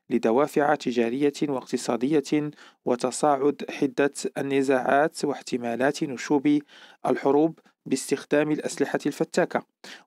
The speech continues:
وقد كان الإيكولوجيون أول من دق جرس الإنذار نتيجة التعامل السلبي مع البيئة، وهكذا ظهرت الحاجة إلى التربية البيئية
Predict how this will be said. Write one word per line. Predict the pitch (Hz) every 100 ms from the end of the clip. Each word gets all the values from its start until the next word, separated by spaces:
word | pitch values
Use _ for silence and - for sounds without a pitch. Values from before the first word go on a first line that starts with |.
| -
وقد | - 123
كان | - 147 151
الإيكولوجيون | 160 147 - 147 147 127 131 135 165 165
أول | 165 156 147 147
من | 131 120
دق | 143 - - 156 160
جرس | 135 135 139
الإنذار | 139 131 131 170 123 _ - _
نتيجة | 127 123 156 151 -
التعامل | 147 - 120 143 143
السلبي | 143 - 131 127 160 - _
مع | 131
البيئة، | 131 127 120 - - _ - - - -
وهكذا | 120 143 - 156 160 170 _ -
ظهرت | 143 156 151 147
الحاجة | 127 127 131 143
إلى | 156 143 127
التربية | - 127 120 147 143
البيئية | 147 131 127 139 151 147 - 156